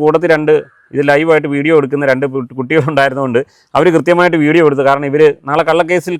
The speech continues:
കൊടുക്കാനൊക്കെയുള്ള സാധ്യതയുണ്ട്. ഇവരെങ്ങനെ കള്ളക്കേസൊക്കെ സ്റ്റേഷനിലൊക്കെ നേരത്തെ പോയി പറഞ്ഞിട്ടുണ്ട്. പക്ഷേ പോലീസിന് ഇവരുടെ സ്വഭാവം അറിയാവുന്നതുകൊണ്ട് അതൊന്നും എടുത്തിട്ടില്ല. എന്തായാലും ഞാൻ അന്നേരം തന്നെ പാമ്പാടി പോലീസിനെ വിളിച്ചു. പോലീസ് വന്നു. അവിടെ തന്നെ ആ, ഉം, ആ സ്പോട്ടിൽ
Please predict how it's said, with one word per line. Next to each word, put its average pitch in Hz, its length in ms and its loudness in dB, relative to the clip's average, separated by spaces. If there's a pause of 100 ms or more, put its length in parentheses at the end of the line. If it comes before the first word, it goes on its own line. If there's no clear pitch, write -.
കൊടുക്കാനൊക്കെയുള്ള 165 580 0
സാധ്യതയുണ്ട്. 151 420 -2
ഇവരെങ്ങനെ 151 320 -4
കള്ളക്കേസൊക്കെ 151 540 0 (360)
സ്റ്റേഷനിലൊക്കെ 151 480 0 (180)
നേരത്തെ 147 260 0
പോയി 156 160 0
പറഞ്ഞിട്ടുണ്ട്. 147 380 -4
പക്ഷേ 180 160 -2 (180)
പോലീസിന് 190 380 -4 (460)
ഇവരുടെ 175 240 2
സ്വഭാവം 175 240 4
അറിയാവുന്നതുകൊണ്ട് 165 340 2
അതൊന്നും 151 180 -2
എടുത്തിട്ടില്ല. 110 320 -8 (480)
എന്തായാലും 175 400 2 (420)
ഞാൻ 160 120 0
അന്നേരം 175 300 2
തന്നെ 175 180 2
പാമ്പാടി 156 380 2
പോലീസിനെ 147 360 -2
വിളിച്ചു. 135 240 -8 (300)
പോലീസ് 165 300 2
വന്നു. 147 340 0 (100)
അവിടെ 143 200 0 (100)
തന്നെ 165 280 0 (400)
ആ, 151 180 2
ഉം, 135 500 -8
ആ 131 220 -6
സ്പോട്ടിൽ 151 440 0